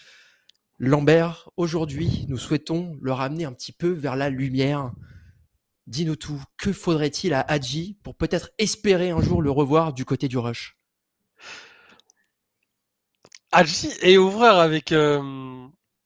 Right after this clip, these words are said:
Speaker 2: avec Falcon, non ?
Speaker 1: D'accord, donc il aura fallu d'un maca pour, euh, changer Hadji. Merci, euh, Lambert. Écoute, euh, je t'avoue, euh, cette rubrique, je l'ai préparée vraiment en deux-deux.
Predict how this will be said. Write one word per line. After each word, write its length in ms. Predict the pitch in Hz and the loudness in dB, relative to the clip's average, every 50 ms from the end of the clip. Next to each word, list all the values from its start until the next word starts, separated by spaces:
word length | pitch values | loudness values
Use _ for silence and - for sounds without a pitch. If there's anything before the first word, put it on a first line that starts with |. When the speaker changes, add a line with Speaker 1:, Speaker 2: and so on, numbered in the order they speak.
| _ _ _ _ _ _ - - _ _ _ _ _ _ _ - | _ _ _ _ _ _ -20 -20 _ _ _ _ _ _ _ -6
Speaker 2:
avec 280 | 156 156 143 156 143 | -4 -2 -2 -2 -2
Falcon, 300 | - 165 143 - - 143 | -2 -2 -2 -2 -4 -6
non ? 120 | 127 147 202 - - - - - - - - - _ _ _ _ _ - - _ _ _ _ _ _ _ _ _ _ _ _ _ _ _ _ _ _ _ _ _ _ | -6 -6 -12 -14 -18 -20 -20 -20 -20 -20 -20 -20 _ _ _ _ _ -20 -20 _ _ _ _ _ _ _ _ _ _ _ _ _ _ _ _ _ _ _ _ _ _
Speaker 1:
D'accord, 440 | - 117 117 117 - 127 120 120 123 | -16 -12 -12 -8 -4 -2 -2 -2 -4
donc 160 | 123 123 - | -6 -8 -6
il 80 | 131 120 | -4 -2
aura 140 | 113 113 113 | -2 -2 -2
fallu 240 | - 123 131 127 | -2 -4 -4 -4
d'un 120 | 123 139 135 | -2 -2 -2
maca 540 | 135 131 127 - - 135 131 135 - - - | -2 -2 -2 0 0 2 2 0 -2 -6 -10
pour, 280 | - 147 147 135 139 135 | -6 -4 0 2 4 4
euh, 340 | 127 123 123 123 123 - | 4 4 4 2 0 -2
changer 420 | - - - 143 135 127 127 135 135 - | -6 -4 -2 -2 0 0 0 -2 -2 -2
Hadji. 460 | 127 127 120 117 127 131 151 - - - | -2 -4 -2 -2 -2 -2 -2 -4 -6 -10
Merci, 560 | 131 139 147 135 - - - 170 165 165 160 | -8 -6 -4 -4 -4 -4 -4 -2 -2 0 0
euh, 80 | 139 | 0
Lambert. 400 | 131 135 139 135 139 151 170 175 151 - - - - - - - - | 0 0 0 2 2 2 2 2 0 -4 -10 -20 -20 -20 -18 -12 -8
Écoute, 380 | 151 143 - 190 185 - - 170 143 - - - | -8 -6 -4 -6 -6 -4 -4 -4 -4 -6 -6 -4
euh, 400 | 139 139 135 135 135 131 127 - | -2 0 0 0 0 0 -2 -4
je 140 | - - - | -8 -8 -2
t'avoue, 420 | - 175 160 147 156 165 170 165 - - | 2 2 2 2 0 -4 -6 -6 -8 -6
euh, 160 | 131 135 135 | -6 -6 -4
cette 220 | 131 - 160 147 - | -4 -6 -6 -6 -4
rubrique, 300 | - 160 139 165 170 131 | -6 -4 -4 -4 -4 -4
je 40 | |
l'ai 80 | 139 139 | -6 -6
préparée 460 | - - - 143 - 143 131 131 135 | -6 -6 -6 -4 -2 -2 -2 -4 -4
vraiment 760 | 123 123 120 131 131 123 131 131 143 147 151 160 165 165 143 | -6 -6 -6 -6 -4 -4 -2 -2 -2 0 0 0 0 0 0
en 80 | 131 127 | -2 -4
deux-deux. 420 | 113 135 127 117 135 135 147 160 | -2 -4 -2 -2 -2 -4 -4 -6